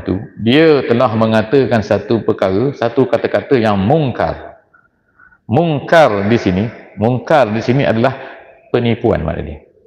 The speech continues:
Nah, benda yang tak betul. Nah, mungkar. Dia mungkar-mungkar ni ada maknanya, kita kata amar ma'ruf nahi mungkar lah kita sebut.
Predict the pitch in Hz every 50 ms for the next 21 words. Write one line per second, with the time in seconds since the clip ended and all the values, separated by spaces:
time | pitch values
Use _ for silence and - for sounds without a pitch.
0 | _ _ _ _ _ _ _ _ _ _ _ _ _ _ 95 87 87 110 117 113
1 | 113 113 113 107 101 98 - - - - - - - - - - - - _ _
2 | _ _ _ _ _ _ _ _ _ _ _ _ _ _ _ _ 107 90 85 90
3 | 107 113 110 104 - 82 73 76 - - - - - - - - _ _ _ _
4 | - 92 95 98 117 131 135 135 127 - - - 98 104 110 107 107 - 113 101
5 | 101 107 110 107 - - 107 107 120 127 113 113 107 107 104 101 104 92 95 104
6 | 110 117 110 101 101 113 135 156 156 - - - - - - - 107 - 107 101
7 | 104 - - - 101 107 104 98 101 98 104 101 98 95 95 92 98 98 95 98
8 | 101 98 - 87 78 80 90 85 - 95 95 92 87 82 80 82 - 90 85